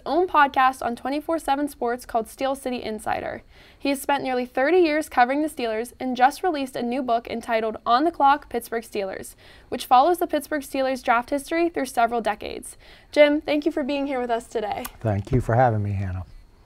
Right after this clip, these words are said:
Speaker 1: So to begin, why don't you tell us how you first got involved in the sports industry in Pittsburgh?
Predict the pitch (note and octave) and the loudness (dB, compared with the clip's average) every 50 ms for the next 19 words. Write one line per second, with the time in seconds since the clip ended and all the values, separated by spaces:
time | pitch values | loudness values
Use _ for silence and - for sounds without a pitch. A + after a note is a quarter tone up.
0 | _ _ _ _ _ _ _ _ _ _ _ _ _ _ _ - - - C#4 C4+ | _ _ _ _ _ _ _ _ _ _ _ _ _ _ _ -10 -4 0 0 2
1 | C4+ C#4 C#4 C4+ - C#4+ E4 E4 B3+ B3 C4+ B3 A#3+ A#3+ B3 C#4 D#4 - - B3+ | 2 2 0 -2 -2 -2 -2 -2 0 -2 -2 -2 -2 -2 -2 -4 -4 -6 -4 -2
2 | B3+ A#3+ B3 D4 E4+ F4 F4 F4 - - D4 D4 D4 D4 - C#4 C4+ B3+ B3 - | 0 0 2 0 -2 -2 -6 -8 -6 -6 -4 -4 -4 -4 -4 -6 -6 -6 -6 -6
3 | A#3 A#3 C4 B3 - C4 B3+ - - A#3 A3+ A3 A3+ A3 A3 A3 A3 G#3+ G#3 G#3+ | -6 -6 -6 -6 -4 -4 -4 -2 -4 -6 -4 -2 0 0 0 0 -2 -4 -6 -12
4 | - - - _ - A3 A3 A3+ G#3+ - - A3 G#3+ - G#3+ G#3+ G#3 G#3+ - - | -16 -20 -14 _ -8 -8 -8 -8 -10 -8 -10 -8 -8 -8 -8 -8 -10 -10 -12 -12
5 | G#3+ - - G#3+ A3 A3+ A#3 - - A3 - - - - C4+ - | -12 -10 -10 -12 -14 -16 -16 -18 -18 -16 -16 -16 -16 -16 -18 -20